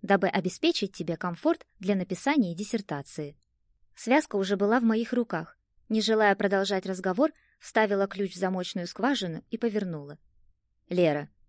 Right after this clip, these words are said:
отдай мою работу», донесся до меня мужской голос с угрозой. Отворив дверь, оглянулась на мужчину, которому посвятила почти шесть лет своей жизни. Ничем не примечательный, двадцати пяти лет. Средний рост, короткие волосы мышиного цвета,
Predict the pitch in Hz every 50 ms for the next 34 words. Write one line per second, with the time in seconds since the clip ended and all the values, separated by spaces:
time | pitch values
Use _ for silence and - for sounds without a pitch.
0 | _ - 180 180 160 156 202 226 262 233 175 175 180 196 196 185 156 156 143 139
1 | - - 143 - _ _ _ _ _ _ _ _ - 214 214 208 214 254 285 -
2 | - 233 196 190 196 202 202 208 233 262 233 208 - - - 247 240 190 214 226
3 | 226 226 - - - 233 190 185 170 156 151 151 151 156 _ _ _ _ _ _
4 | _ _ _ _ - - 220 - 220 226 208 214 196 190 196 202 269 311 294 -
5 | _ _ _ _ _ _ 202 202 214 220 220 240 269 294 269 - 294 285 294 285
6 | - - 233 202 185 180 - 190 196 220 208 202 190 196 190 - 196 - - 202
7 | 196 - 302 302 220 - - 190 - - - 196 - - 285 294 - - - 226
8 | 240 262 247 - 208 220 214 208 240 220 196 196 202 170 151 147 156 147 - _
9 | _ _ _ _ _ _ _ _ _ _ - 214 214 202 - 240 254 269 277 262
10 | 240 233 208 190 - - 190 170 175 - 196 175 175 180 175 - _ _ - 202
11 | 180 202 202 - 202 202 - 240 - 226 202 - 208 196 170 151 151 - - _
12 | _ _ _ _ _ _ _ _ - - 214 226 262 226 233 214 190 185 175 190
13 | - - _ _ _ _ _ - 220 214 226 269 - - 262 240 220 185 185 175
14 | 175 185 - - 196 190 190 - - 196 185 185 170 185 185 - - 185 180 175
15 | - 180 175